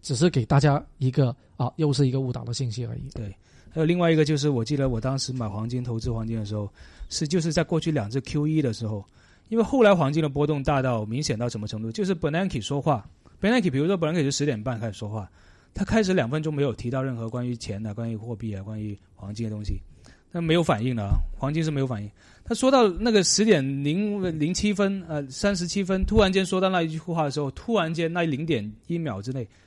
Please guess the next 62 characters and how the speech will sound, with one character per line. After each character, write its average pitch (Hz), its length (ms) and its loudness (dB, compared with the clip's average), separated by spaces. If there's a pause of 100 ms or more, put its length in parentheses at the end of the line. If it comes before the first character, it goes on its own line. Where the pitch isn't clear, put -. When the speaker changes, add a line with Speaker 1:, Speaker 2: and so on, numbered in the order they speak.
(120)
Speaker 2:
甚 226 140 -2
至 208 80 -2
是 196 140 0
百 98 340 -4
分 156 180 -2
之 143 120 -2
一 143 40 -2
秒， 117 140 -6
因 156 80 -4
为 190 60 -2
我 160 40 0
们 123 140 -6
上 156 160 -4
次 151 80 -6
有 113 120 -4
一 120 40 -6
期 151 140 -4
也 107 80 -4
说 123 200 -4
过， 120 220 -2 (340)
现 196 160 0
在 - 0 -
美 143 140 -2
国 127 160 -4
是 156 120 -4
一 131 40 -2
个 131 80 -4
叫 135 120 -6
high 131 220 -6
frequency 131 400 -6
trader， 131 300 -6 (120)
就 139 120 -10
是 135 60 -8
那 139 100 -8
种 107 140 -10 (420)
电 180 160 4
脑 101 180 -4
投 120 160 -8
资 135 160 -6
的， 123 100 -4
那 117 40 -6
种 120 240 -8
光 160 200 -4
纤 156 220 -2
投 123 220 -6
资 127 160 -4
的， 98 160 -8 (720)
百 113 240 2
万 180 280 4
分 147 200 0
之 147 180 -2
一 147 100 -2
秒 139 280 2
之 117 120 -10
内， 107 220 -12 (800)
马 - 340 -6
上 180 200 0
那 160 80 -2
个 135 80 -2
波 131 180 -6
动 131 160 -6
就 120 140 -6